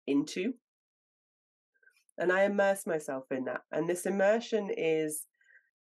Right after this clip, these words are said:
uh, it's more than a meditation. It's actually a kind of re-showing up into, re-showing up into, and allowing your senses, your intuition, your images, your memories, y-, your experiences,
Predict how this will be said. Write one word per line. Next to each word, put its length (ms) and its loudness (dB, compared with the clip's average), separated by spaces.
uh, 560 -8
it's 180 -4
more 360 6
than 140 4
a 60 6
meditation. 760 -2
It's 160 -4
actually 600 -4
a 200 0
kind 160 -2
of 200 0
re-showing 800 0
up 180 -2
into, 380 -4
re-showing 580 -2
up 120 -2
into, 280 -6
and 100 0
allowing 540 2
your 200 0
senses, 720 -4
your 120 -4
intuition, 720 -4
your 200 0
images, 500 0
your 160 2
memories, 720 0
y-, 160 -2
your 300 2
experiences, 1080 -2